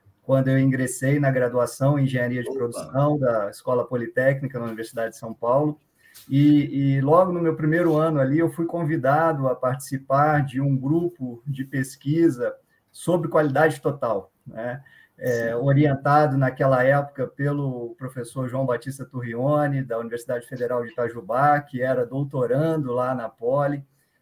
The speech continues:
Speaker 1: E
Speaker 2: E hoje, viu, Cristiano, o, o, o Turrione, ele faz parte da nossa academia, vai ser, impo-, inclusive, empossado agora dia dezoito de novembro, próxima quinta-feira.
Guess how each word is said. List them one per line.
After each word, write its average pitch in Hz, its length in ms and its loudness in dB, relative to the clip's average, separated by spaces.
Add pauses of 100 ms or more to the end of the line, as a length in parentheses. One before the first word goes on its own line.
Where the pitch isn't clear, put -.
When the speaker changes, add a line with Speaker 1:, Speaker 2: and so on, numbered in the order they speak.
(180)
Speaker 1:
E 139 240 4
Speaker 2:
E 143 60 10
hoje, 165 340 4
viu, 180 240 4
Cristiano, 131 500 0
o, 107 1400 0
o, 101 60 -6
o 107 40 -8
Turrione, 139 540 2
ele 151 180 0
faz 151 220 2
parte 175 280 2
da 160 80 2
nossa 147 260 2
academia, 151 640 -2
vai 113 160 -4
ser, 147 300 -4
impo-, 139 340 -4
inclusive, 127 440 -4
empossado 135 540 0
agora 123 300 -2
dia 127 160 -4
dezoito 135 500 -4
de 135 100 -8
novembro, 135 540 -6
próxima 127 420 -8
quinta-feira. 139 580 -12